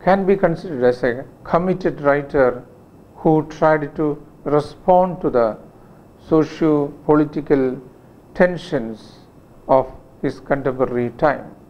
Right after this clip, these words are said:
So far, we have discussed the play Lear and the various aspects of the play, including the story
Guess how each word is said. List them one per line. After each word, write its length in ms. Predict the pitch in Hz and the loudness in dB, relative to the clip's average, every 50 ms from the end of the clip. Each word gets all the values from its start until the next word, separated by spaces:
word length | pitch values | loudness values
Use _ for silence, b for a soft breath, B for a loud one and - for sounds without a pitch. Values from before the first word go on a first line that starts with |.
| - - - - | -20 -20 -20 -20
So 260 | - - 202 202 208 | -2 2 4 4 4
far, 460 | 202 - 165 123 110 110 113 - - - - - | 4 2 2 4 4 2 -2 -6 -12 -18 -18 -10
we 140 | - 160 147 | -6 -4 0
have 200 | 156 151 151 143 | 0 0 0 0
discussed 520 | 160 151 - - - 185 160 - - - | -2 -4 -4 -2 -2 -2 -2 -2 -4 -6
the 80 | 156 143 | -6 -6
play 400 | - - 170 170 170 165 175 175 - - | -2 0 2 2 2 2 0 -4 -6 -2
Lear 480 | 147 151 170 165 147 120 98 - - - - - - - _ - - - - _ _ - - | 2 4 6 6 6 4 2 -2 -6 -12 -20 -20 -20 -20 _ -20 -20 -20 -20 _ _ -6 -4
and 200 | 143 147 151 147 | -2 -2 0 -2
the 40 | 147 | 0
various 800 | 139 160 165 170 175 170 170 165 165 160 165 - - - - - - - - | 2 4 4 4 4 4 4 4 4 2 0 -6 -16 -20 -20 -20 -20 -8 -2
aspects 540 | - 160 175 - - - - 180 190 - - | 0 0 0 0 -4 -2 -2 -2 -2 0 -2
of 180 | 170 - - - | -2 -2 -2 -4
the 80 | 135 | -6
play, 360 | - - 143 135 117 104 104 - - - - - - - - - - - - - - - - B B B B B B B B B B B - - - - - - - - - - - - - - - - - - - - - - - - | -2 0 0 0 0 0 -4 -8 -14 -20 -20 -20 -20 -20 -20 -20 -20 -20 -20 -20 -20 -20 -20 B B B B B B B B B B B -20 -20 -20 -20 -20 -20 -20 -20 -20 -20 -20 -20 -20 -20 -20 -20 -20 -20 -20 -20 -20 -20 -14 -4
including 680 | 320 151 147 135 143 143 135 135 139 131 135 - - - - - | -2 -2 0 4 4 4 4 4 2 0 -2 -8 -12 -16 -18 -8
the 120 | 143 143 135 | -6 -6 -6
story 640 | - - - 180 180 180 180 175 180 175 185 190 | -6 -2 0 4 4 4 4 2 0 -2 -4 -6